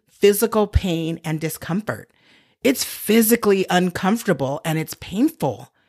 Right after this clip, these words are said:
And quite frankly, it is not something that I want to get comfortable with because it's not who I am and it's not where I'm supposed to be. And so I want you to ask yourself if where you're sitting right now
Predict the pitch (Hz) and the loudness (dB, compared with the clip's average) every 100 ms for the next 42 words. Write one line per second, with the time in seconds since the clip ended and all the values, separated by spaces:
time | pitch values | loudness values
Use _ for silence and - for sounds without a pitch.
0 | - - 226 220 277 269 - 240 277 262 | -6 2 2 4 2 2 4 2 4 2
1 | 208 214 220 175 185 247 - 233 202 185 | 2 2 2 2 0 0 0 -2 0 0
2 | 185 160 180 185 170 180 185 180 165 - | -2 0 2 4 2 2 2 0 -2 -2
3 | 180 170 160 156 147 180 240 - 175 180 | -2 -2 -2 -2 2 2 2 0 -4 -4
4 | 175 - 190 175 - 160 139 131 117 113 | -6 0 0 0 0 0 0 -2 -4 -8
5 | 123 _ _ _ _ _ - 190 208 196 | -14 _ _ _ _ _ 0 2 2 2
6 | 208 196 196 185 175 - 165 170 170 - | 2 2 2 2 2 0 0 2 0 -4
7 | 139 220 247 - _ - - - 160 185 | -4 -4 -4 -8 _ -20 -18 -10 -4 2
8 | 240 240 226 247 240 - 247 - 165 190 | 4 6 6 4 2 0 0 0 -2 -2
9 | 269 - 208 185 - 117 101 214 - - | -2 -2 0 0 0 -4 -4 -8 -8 -18
10 | _ _ _ - _ - 208 175 170 190 | _ _ _ -20 _ 2 2 2 -2 4
11 | 277 277 269 254 - - 262 359 269 151 | 4 4 0 0 -2 0 2 2 2 0
12 | 151 147 127 120 147 196 | -2 -8 -8 -8 -10 -14